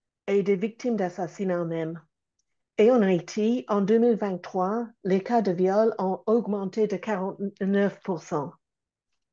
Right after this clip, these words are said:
So just very quickly in English, today Haitians are thinking of Catherine Flon, who's an independence heroine, and she is the seamstress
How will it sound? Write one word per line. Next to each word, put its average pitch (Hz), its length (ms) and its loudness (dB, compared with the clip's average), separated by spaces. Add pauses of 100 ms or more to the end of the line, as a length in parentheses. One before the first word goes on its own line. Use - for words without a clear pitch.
(720)
So 196 80 4
just 277 240 2
very 233 160 6
quickly 269 400 -2
in 196 100 2
English, 220 640 0 (300)
today 240 420 0
Haitians 254 480 -4
are 202 60 -6
thinking 226 400 -2
of 180 80 -6
Catherine 220 500 0
Flon, 214 500 0 (460)
who's 226 180 4
an 214 60 6
independence 220 720 2
heroine, 180 720 0 (680)
and 208 340 0 (100)
she 311 560 0
is 240 160 2
the 233 100 -6
seamstress 269 760 -4